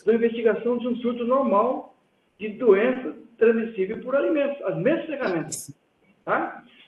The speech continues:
Aplica a mesma ferramenta, a mesma investigação, o mais rápido possível e fazer análise rápido pra detectar, olha,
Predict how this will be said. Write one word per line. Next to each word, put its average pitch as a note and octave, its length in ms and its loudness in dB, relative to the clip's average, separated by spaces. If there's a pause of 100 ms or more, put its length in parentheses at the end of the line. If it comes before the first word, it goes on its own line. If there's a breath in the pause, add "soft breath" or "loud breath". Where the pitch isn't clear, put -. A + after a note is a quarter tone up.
(280 loud breath)
Aplica C4 320 2
a A#3+ 40 8
mesma C4+ 180 4
ferramenta, A#3+ 440 -2
a G3+ 40 -4
mesma B3 360 2
investigação, A#3 840 -6 (200)
o G#3 100 2
mais A#3+ 420 0
rápido B3+ 360 -4
possível A3+ 640 -6 (760 loud breath)
e D4+ 420 -2
fazer B3 300 2
análise A3 680 0 (180)
rápido F#3+ 480 -6 (160)
pra G3 100 -4
detectar, A#3+ 560 -2
olha, F#3 380 0